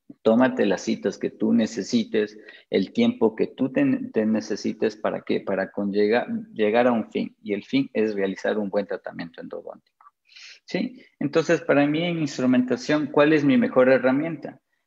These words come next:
No es el último sistema rotatorio, el último sistema reciprocante con de la terminación en cuestiones de aleación. No, para mí la mejor herramienta es una lima diez, una lima ocho y una lima quince.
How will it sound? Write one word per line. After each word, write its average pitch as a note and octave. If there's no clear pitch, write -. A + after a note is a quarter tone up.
No D#3+
es D#3
el C3
último B2+
sistema A#2
rotatorio, A#2
el G#2
último G#2
sistema G#2
reciprocante A2+
con F#2+
de G#2
la G2
terminación G2+
en G#2+
cuestiones G#2+
de G2
aleación. F#2+
No, F2
para A2
mí D3+
la D#3
mejor B2+
herramienta A#2
es A#2
una A2
lima G#2
diez, C#3+
una G2+
lima G2+
ocho -
y A2+
una G#2
lima F#2+
quince. -